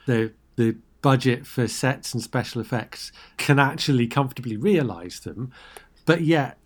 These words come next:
are they, it, it's, it's worth extending your imagination. I'm thinking of things like Warrior's Gate or Enlightenment, um, be-, because the, the, the ideas that they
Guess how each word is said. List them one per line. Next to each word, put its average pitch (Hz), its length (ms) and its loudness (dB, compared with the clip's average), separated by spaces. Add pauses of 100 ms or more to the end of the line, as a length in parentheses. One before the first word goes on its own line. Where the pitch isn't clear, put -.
(140)
are 135 560 2 (220)
they, 151 240 4 (240)
it, 160 260 2
it's, 160 300 -4 (100)
it's 165 260 0
worth 165 400 4
extending 135 500 0
your 131 140 0
imagination. 127 680 -4
I'm 117 160 -4
thinking 117 360 -4
of 110 60 -10
things 107 240 -6
like 113 160 -8 (140)
Warrior's 123 520 -4
Gate 113 400 -6
or 113 280 -2 (260)
Enlightenment, 120 720 -2 (320)
um, 104 380 -6 (220)
be-, 131 180 -4 (240)
because 147 640 2 (220)
the, 143 360 6 (200)
the, 139 60 0
the 170 300 2
ideas 170 520 4
that 165 120 -4
they 139 380 0